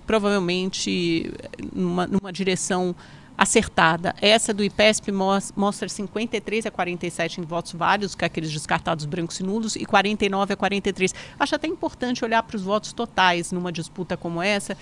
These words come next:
justamente porque, por cau-, pelo motivo que a gente tava debatendo aqui, porque você não sabe, os brancos e nulos, a abstenção, isso pode levar pra um lado ou pro outro.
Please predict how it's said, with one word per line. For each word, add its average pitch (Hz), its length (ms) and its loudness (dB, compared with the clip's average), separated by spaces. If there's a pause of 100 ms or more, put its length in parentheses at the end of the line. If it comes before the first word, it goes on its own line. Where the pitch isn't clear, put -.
(160)
justamente 214 540 -4
porque, - 320 -8
por - 220 -4
cau-, 233 240 6 (120)
pelo 320 200 4
motivo 330 280 0
que - 80 -4
a 320 40 0
gente 294 200 -4
tava 285 300 0
debatendo 269 500 0
aqui, 240 240 -4
porque - 160 -14
você 240 120 -2
não 240 100 -4
sabe, 226 240 0
os 175 80 -6
brancos 220 380 -2
e - 20 -6
nulos, 208 400 -4
a 220 40 2
abstenção, 220 540 -4
isso 240 240 -2
pode 233 300 2
levar 220 420 6 (400)
pra 254 140 8
um 233 80 8
lado 220 240 8
ou 220 60 6
pro 254 180 2
outro. 190 260 4